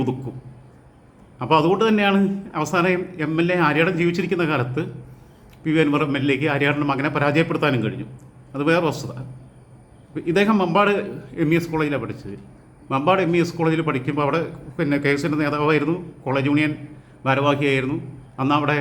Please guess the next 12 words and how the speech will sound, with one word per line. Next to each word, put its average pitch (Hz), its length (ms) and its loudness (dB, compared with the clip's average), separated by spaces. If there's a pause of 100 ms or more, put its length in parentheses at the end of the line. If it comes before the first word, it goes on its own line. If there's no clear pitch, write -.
(120)
ഇദ്ദേഹത്തിൻ്റെ 135 420 0
കൂടെ 143 200 -2
പഠിച്ചിട്ടുള്ള 135 400 -4 (840)
ടി 139 80 2 (120)
പി 160 100 2 (180)
സുൽഫിയാക്ക, 143 440 0 (800)
സുൽഫിയാക്ക, 143 340 0 (320)
ഏഹ്, 147 180 -2
ഡി-, 143 200 0
ഏഹ്, 127 180 -2
പാർട്ടിയുടെ 147 360 0
പഴയ 151 180 -2